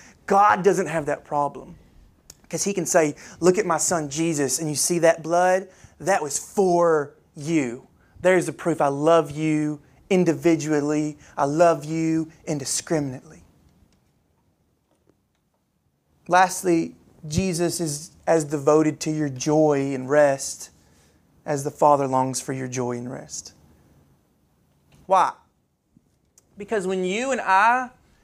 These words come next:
have joy in a Father who we should never call Father, and we realize we're a part of a family we should never be a part of, and we inhabit a spiritual kingdom that we didn't deserve to inhabit,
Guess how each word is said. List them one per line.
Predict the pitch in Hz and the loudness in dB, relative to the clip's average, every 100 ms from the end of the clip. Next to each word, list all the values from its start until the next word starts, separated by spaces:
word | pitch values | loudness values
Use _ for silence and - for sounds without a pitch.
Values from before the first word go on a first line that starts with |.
| _ | _
have | - 208 156 131 | 0 2 2 -4
joy | 170 185 208 247 285 285 - _ _ _ _ - | 2 4 4 4 0 -6 -10 _ _ _ _ -4
in | 214 208 208 180 | 0 0 0 0
a | |
Father | 170 208 190 214 220 208 | 0 2 4 4 2 0
who | 208 202 | -2 -4
we | 208 | -6
should | - 202 | -6 -4
never | 202 190 | -2 -4
call | - 202 | 0 0
Father, | 190 - 180 208 220 247 247 - - - | 0 0 4 4 2 -2 -2 -8 -20 -8
and | 175 | -2
we | 196 196 | 0 0
realize | 185 208 208 180 | 2 4 2 2
we're | 202 | 0
a | 196 | -2
part | - 214 | 0 0
of | 170 | 0
a | |
family | - 202 208 220 226 220 | -6 -2 -2 0 -2 -2
we | 208 | -4
should | 202 | -6
never | 208 202 | -4 -4
be | 190 202 | -4 -4
a | |
part | 190 190 202 214 | -4 0 2 4
of, | 226 240 240 - | 4 2 0 -14
and | - 175 | -6 -2
we | 214 | 0
inhabit | 214 165 202 208 202 | 0 2 2 2 2
a | |
spiritual | 180 - 220 214 185 | -2 -6 -4 -2 -4
kingdom | 180 - 214 240 254 254 254 277 | -6 -4 -2 0 0 0 -4 -4
that | 190 180 | 0 2
we | 208 | 2
didn't | 220 226 220 - - 202 202 180 | 2 2 0 -8 -6 -4 -4 -4
deserve | 190 175 208 220 220 | -4 2 4 4 2
to | 214 | 0
inhabit, | 180 165 185 220 254 262 | 0 2 4 4 2 -2